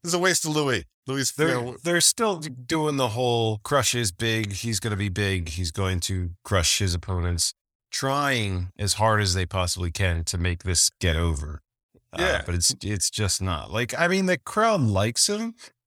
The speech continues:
Speaker 2: but it's not to the level of, you know, what I think Vince wanted it to be.
Speaker 1: No, he's like, he's beige paint.
Speaker 2: Yeah.
Speaker 1: He's like Helvetica.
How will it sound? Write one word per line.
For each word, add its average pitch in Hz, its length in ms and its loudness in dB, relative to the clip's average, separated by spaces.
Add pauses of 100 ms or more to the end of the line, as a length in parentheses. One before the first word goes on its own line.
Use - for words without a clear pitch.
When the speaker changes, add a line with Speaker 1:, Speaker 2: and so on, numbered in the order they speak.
(100)
Speaker 2:
but 147 160 0
it's 143 200 -2
not 131 340 0 (140)
to 135 120 0
the 113 140 0
level 110 480 0
of, 95 540 0 (180)
you 95 160 -2
know, 92 160 0
what 92 280 0
I 92 100 -2
think 90 240 -2
Vince 90 340 0
wanted 82 320 2
it 78 140 -4
to 78 80 -2
be. - 320 -12 (120)
Speaker 1:
No, 135 240 0
he's 120 220 0
like, 131 220 2
he's 139 240 -2
beige 139 340 0 (100)
paint. - 380 -4 (100)
Speaker 2:
Yeah. 85 140 0
Speaker 1:
He's 78 100 2
like 110 160 -2
Helvetica. 110 760 0